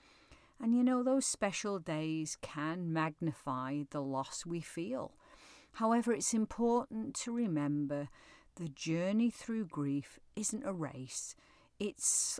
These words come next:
a slow and steady forward motion, because grief can't be rushed or pushed along,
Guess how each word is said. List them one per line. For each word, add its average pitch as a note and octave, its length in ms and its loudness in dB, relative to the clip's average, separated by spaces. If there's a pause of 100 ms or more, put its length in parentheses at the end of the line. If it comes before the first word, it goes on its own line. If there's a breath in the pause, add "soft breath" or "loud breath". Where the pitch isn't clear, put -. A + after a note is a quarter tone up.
(140)
a F3 100 -4
slow G3 760 2 (100)
and G3 180 0
steady D3 680 0 (100)
forward D3 720 0
motion, B2 580 -2 (560 loud breath)
because A#3+ 460 0 (200)
grief B3 360 4
can't A#3 320 2
be A3+ 100 -2
rushed E3 640 0
or G3 400 6
pushed - 420 -4
along, C3+ 540 -2